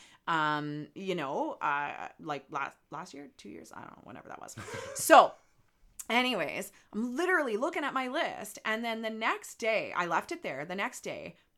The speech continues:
Speaker 1: I'm having my nice bath, ten o'clock at night. My one friend of many, many years messages me and says, "So-and-so,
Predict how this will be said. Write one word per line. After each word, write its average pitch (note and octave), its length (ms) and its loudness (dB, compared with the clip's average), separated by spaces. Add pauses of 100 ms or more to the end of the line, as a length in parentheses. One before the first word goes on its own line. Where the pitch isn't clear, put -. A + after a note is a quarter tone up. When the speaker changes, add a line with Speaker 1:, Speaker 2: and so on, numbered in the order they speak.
(100)
Speaker 1:
I'm D#3+ 100 -10
having F3+ 340 -2
my C4+ 100 -4
nice B3+ 300 -4
bath, F#3+ 400 -2
ten F#3 160 -6
o'clock G3+ 280 -6
at G#3+ 100 -12
night. E3 200 -8
My C#3 140 -8
one E3 280 -6
friend D3+ 460 -8
of D3 140 -14
many, F3+ 240 -6
many F3 180 -8
years C#3+ 320 -10 (300)
messages G3+ 420 -4
me D#3+ 120 -8
and D3+ 120 -8
says, C#3+ 300 -8
"So-and-so, B3+ 920 -4